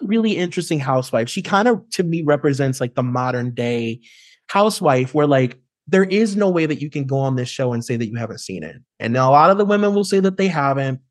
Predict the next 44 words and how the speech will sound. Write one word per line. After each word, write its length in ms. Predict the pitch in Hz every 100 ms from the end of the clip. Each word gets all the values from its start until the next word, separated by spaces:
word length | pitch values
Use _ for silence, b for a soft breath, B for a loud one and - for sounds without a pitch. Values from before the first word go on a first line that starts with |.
| _ _ -
but, 160 | 165
like, 220 | 151 147 -
like, 160 | 151 -
Erika 280 | 151 165 180
Jayne 400 | 131 143 147 123
did 160 | 113
that. 220 | 113 98 - b b b _ - - _ _
I 80 | -
just 180 | - -
don't 160 | 196 175
believe 340 | 143 117 117
it. 200 | 101 -
Like, 240 | 120 113 - _ _ _ _ _ _ _ _
sure, 360 | - - 196 143
in, 120 | -
like, 180 | 156 143
two 160 | - 180
thousand 580 | 165 165 151 147 131
ten, 540 | - - - 127 139 160
could 220 | - 139
you 80 | 147
have 100 | 131
said 260 | - 123
that? 260 | 135 147 147
Could 120 | 143
you 60 | 147
have 120 | 139
gone 200 | 127 127
on 60 | 135
the 80 |
Real 140 | 123 123
Housewives 400 | 123 123 127 120
of 60 | 120
New 100 | 120
Jersey 340 | 117 117 117
and 100 | 117
been 120 | 120
like, 140 | 117 117
"I 100 | -
don't 160 | 123 147
know 120 | 113
these 180 | 107 113
people"? 340 | - 113 117 143
Sure. 460 | - 254 113 -